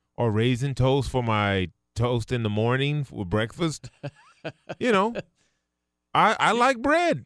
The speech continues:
Speaker 1: I'm a bread guy.
Speaker 2: You're E O E.
Speaker 1: I'm gluten. I'm, I'm, I'm gluten positive.
Speaker 2: Yeah. Equal opportunity employer when it comes to bread, it sounds like.
Speaker 1: Give me the gluten, baby.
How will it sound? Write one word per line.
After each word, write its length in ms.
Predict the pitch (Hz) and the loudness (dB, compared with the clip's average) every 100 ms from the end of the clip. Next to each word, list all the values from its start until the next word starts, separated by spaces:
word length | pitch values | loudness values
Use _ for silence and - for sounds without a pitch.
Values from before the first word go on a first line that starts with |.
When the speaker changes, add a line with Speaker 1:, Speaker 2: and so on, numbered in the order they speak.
| _ | _
Speaker 1:
I'm 140 | 165 247 | 0 0
a 60 | 285 | 2
bread 320 | 320 349 277 | 2 0 2
guy. 300 | 202 107 82 _ _ _ _ - | 0 0 -6 _ _ _ _ -6
Speaker 2:
You're 200 | 233 226 | -4 -2
E 160 | 214 240 | -2 -2
O 200 | 240 220 | 0 -2
E. 280 | 226 277 117 | -2 -4 -2
Speaker 1:
I'm 280 | 131 208 247 | 0 0 0
gluten. 520 | 220 277 311 208 117 | 2 4 4 2 0
I'm, 180 | 156 220 | 2 2
I'm, 220 | 190 196 226 | 2 0 2
I'm 420 | 196 247 - 165 139 | 0 0 -6 -12 -2
gluten 420 | 156 226 254 233 | 2 2 0 2
positive. 680 | 226 247 269 214 110 - - _ - | 2 4 2 2 0 -2 -10 _ -16
Speaker 2:
Yeah. 500 | 151 220 269 220 113 95 - _ _ - | -8 -4 -2 -4 -6 -12 -20 _ _ -6
Equal 380 | 190 208 220 214 | -6 -4 -4 -2
opportunity 720 | 202 202 185 202 202 202 208 | -2 -4 -6 -4 -4 -4 -4
employer 720 | 185 165 180 214 233 147 101 92 | -4 -4 -4 -4 -2 -4 -4 -8
when 160 | 143 151 | -6 -4
it 100 | 131 | -4
comes 240 | 165 165 | -6 -4
to 60 | 143 | -6
bread, 340 | 123 156 247 | -4 -2 -2
it 140 | 180 - | -4 -8
sounds 380 | 135 110 104 95 | -8 -8 -8 -10
like. 180 | 90 104 | -6 -4
Speaker 1:
Give 140 | 220 | -2
me 120 | 294 | 0
the 100 | 330 | 0
gluten, 500 | 320 339 359 311 220 | 2 4 4 2 0
baby. 520 | 180 220 277 320 320 | 2 2 2 0 -2